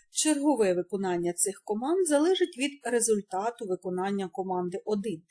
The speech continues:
і перевірки умови "діжка неповна". Якщо цей результат так, то ми команди оці три, п'ять виконуємо ще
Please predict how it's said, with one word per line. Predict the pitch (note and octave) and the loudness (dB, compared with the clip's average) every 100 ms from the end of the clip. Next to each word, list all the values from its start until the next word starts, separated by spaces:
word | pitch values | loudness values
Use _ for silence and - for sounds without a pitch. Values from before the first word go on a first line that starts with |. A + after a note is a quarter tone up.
| - - - | -16 -16 6
і | G#4 G#4 | 6 6
перевірки | A3 F#3+ F#3 G3+ - G#3+ | 2 2 0 -2 -2 -6
умови | - A#3 G#3 D#3+ - _ | -2 -2 -2 -2 -6 _
"діжка | F3+ F3+ F3 - F3 - | -12 -6 -6 -6 -10 -12
неповна". | G3+ G3 - C4+ F#4+ G3+ D#3 _ _ _ _ _ _ _ _ - - - - - | -4 -4 2 2 2 -4 -10 _ _ _ _ _ _ _ _ -20 -18 -16 -10 0
Якщо | G#3+ - A3+ | 2 2 2
цей | A#3 A3 | 4 6
результат | G#3+ G3+ G#3+ G3 F3 - | 6 4 0 0 -4 -4
так, | E3+ E3+ C4+ - - - - | -4 -2 -4 -8 -20 -10 6
то | G#4 F4+ | 6 8
ми | C4 | 6
команди | D4+ C4 G#3 G3+ B3+ B3+ A#3 - _ _ _ _ | 4 2 2 2 2 2 2 0 _ _ _ _
оці | - G#3+ - - F#3+ E3 _ _ _ _ _ _ _ _ _ _ _ _ _ _ _ _ _ _ - - | -2 2 6 4 4 -8 _ _ _ _ _ _ _ _ _ _ _ _ _ _ _ _ _ _ -10 -4
три, | A3 F#3+ | 0 0
п'ять | F#3 A3 D#4+ G4 | 0 0 2 2
виконуємо | A3 A#3+ D#4 F4 E4 D#4 C#4 C4+ | -2 -2 4 6 8 8 6 2
ще | - - - D4 B3 | 0 0 2 2 2